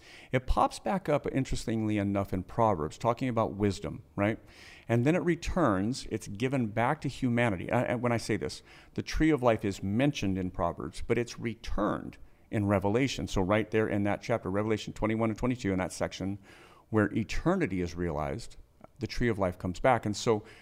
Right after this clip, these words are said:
there's two ways of looking at it. Like you said, there's that circle, starts good, gets bad, comes back. That's like every, you know, rom-com movie ever, right? There's a beginning, and then there's the, you know, this thing that goes good, then somebody, then normally a guy screws it up,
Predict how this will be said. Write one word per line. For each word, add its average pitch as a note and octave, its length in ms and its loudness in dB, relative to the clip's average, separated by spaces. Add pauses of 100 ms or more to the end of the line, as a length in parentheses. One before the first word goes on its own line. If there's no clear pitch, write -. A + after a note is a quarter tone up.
(160)
there's A#2 160 -2
two G#3+ 220 -2
ways G3 240 2
of A2 120 -2
looking G#2 280 2
at F#2+ 120 2
it. E2+ 80 -2
Like G#2+ 180 0
you B2 80 -2
said, A2+ 260 0
there's G2+ 160 -2
that F2 140 0
circle, G2+ 420 0
starts A2+ 400 0
good, G#2+ 380 0 (460)
gets A2+ 160 0
bad, G2+ 340 2
comes A2+ 240 -2
back. G#2 260 2
That's A#2 240 0
like G2+ 220 0
every, A2 460 2
you A#2 180 2
know, F#2 140 2
rom-com G#2 600 4
movie G2 600 4
ever, G#2 320 4
right? G#2 340 4
There's G2 180 0
a F#2+ 140 2 (260)
beginning, A2 600 2
and G2+ 120 2
then G2+ 200 2
there's G2 220 0
the, G2 100 -4 (120)
you A#2+ 120 0
know, G2 100 2
this G2+ 220 -2 (160)
thing B2+ 160 4
that B2 80 2
goes A2 200 4
good, A2 220 2
then G2+ 120 0
somebody, A2 340 2
then G2+ 320 0
normally G2+ 380 4
a G#2 100 2
guy F#2 180 4
screws G2 300 0
it F#2+ 80 2
up, F2+ 200 2